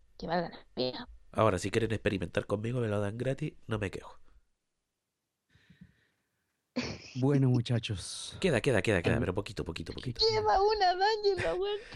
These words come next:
Speaker 2: Varelalia Podcast, podcast número treinta y tres, ya ha salido, eh, a la venta, iba a decir, no, al aire.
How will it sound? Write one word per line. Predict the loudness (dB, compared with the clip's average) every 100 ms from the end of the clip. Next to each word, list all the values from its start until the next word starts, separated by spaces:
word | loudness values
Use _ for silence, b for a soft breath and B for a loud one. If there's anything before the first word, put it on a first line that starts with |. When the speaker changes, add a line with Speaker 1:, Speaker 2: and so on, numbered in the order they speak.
| -4 4
Speaker 2:
Varelalia | 6 8 6 4 4
Podcast, | 0 0 -2 -2 -12 -16 0
podcast | 2 2 -2 -2 -2 -4 -6
número | -2 0
treinta | 0 -2 0 -2
y |
tres, | 0 0 0 -2
ya | -2 0 0
ha |
salido, | 0 -2 0 0 0 -2 -4
eh, | -6 -4
a | -4
la | -2
venta, | -4 -6 -8
iba | -8
a |
decir, | -8 -10 -8
no, | 0
al | 2
aire. | 2 2 -2 -6